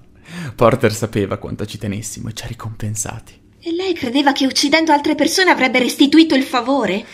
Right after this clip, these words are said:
Speaker 1: Aveva mantenuto la sua parola, credevo di potermi fidare.
Speaker 2: Così ha continuato a cercare vittime.
Speaker 1: Ce ne sono state molte.
Speaker 2: Mi parli di loro?
Speaker 1: Non abbiamo il tempo per parlare di tutte,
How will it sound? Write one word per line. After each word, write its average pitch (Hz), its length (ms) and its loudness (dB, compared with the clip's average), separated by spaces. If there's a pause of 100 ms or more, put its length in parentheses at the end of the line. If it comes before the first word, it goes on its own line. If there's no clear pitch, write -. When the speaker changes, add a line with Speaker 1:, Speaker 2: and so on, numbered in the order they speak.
(160)
Speaker 1:
Aveva 117 260 4
mantenuto 117 480 2
la 104 80 -4
sua 104 160 -6
parola, - 480 -10
credevo 110 460 -2
di 104 120 -8
potermi 104 540 -10
fidare. - 720 -16 (140)
Speaker 2:
Così 277 360 -4
ha 285 80 -8
continuato 214 560 -8
a 208 80 -4
cercare 208 420 -6
vittime. 208 640 -10 (640)
Speaker 1:
Ce - 140 -14
ne 117 100 -8
sono 110 220 -6
state 104 280 -10
molte. 85 600 -12 (300)
Speaker 2:
Mi 269 120 -2
parli 285 300 2
di 214 100 -2
loro? 202 380 -6 (560)
Speaker 1:
Non 104 180 0
abbiamo 95 320 0
il 90 80 -6
tempo 92 240 -6
per - 180 -8
parlare 98 440 -6
di 95 120 -10
tutte, - 420 -16